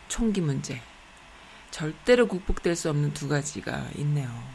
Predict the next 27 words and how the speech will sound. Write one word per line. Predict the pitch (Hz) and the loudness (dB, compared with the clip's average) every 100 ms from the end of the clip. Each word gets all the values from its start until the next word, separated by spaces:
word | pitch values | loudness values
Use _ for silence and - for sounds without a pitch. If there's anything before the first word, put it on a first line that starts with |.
| - | -12
어, | 131 131 131 | -12 -10 -10
미국에선 | 143 147 143 143 | -8 -6 -6 -6
절대로 | 147 135 147 147 | -10 -10 -10 -12
극복될 | - - - 131 | -14 -16 -10 -10
수가 | - - | -8 -12
없어요. | - - - | -12 -12 -8
총기 | 202 220 233 | -2 0 2
문제가 | 214 190 185 | 2 2 0
있기 | - - | -2 -4
때문에 | 165 151 151 151 | -2 0 -2 -2
또 | 196 220 - - - | -4 -4 -8 -14 -4
인종 | 175 180 | 0 0
문제가 | 160 147 143 147 | 0 -2 -2 -2
더 | 147 139 | -2 -2
부각되는 | 135 - 151 147 139 135 | -2 -4 -6 -4 -4 -4
것도 | 127 - 123 | -6 -8 -10
있고, | - - 117 - - - - - - - - - | -10 -12 -12 -14 -20 -20 -20 -20 -20 -20 -20 -12
어, | 127 117 120 | -8 -8 -10
그렇습니다. | - 135 - - 139 - - | -10 -10 -8 -8 -10 -12 -10
만약에 | - 147 151 151 147 - - - - | -2 0 0 -2 -4 -10 -20 -18 -4
미국에 | 160 175 160 | 0 2 0
총이 | 160 226 233 | -2 -2 0
없다면, | 175 151 - 127 127 120 135 147 - - - - - - - - - | 0 -4 -4 -2 -4 -6 -10 -14 -18 -20 -20 -20 -20 -20 -20 -20 -14
어, | 117 - - - - - - | -12 -10 -12 -16 -20 -18 -6
아무도 | 151 156 165 | -2 -2 0
상상하지 | 196 220 220 202 214 | 0 2 2 2 0
않죠. | 151 - 208 202 | 0 -4 -4 -4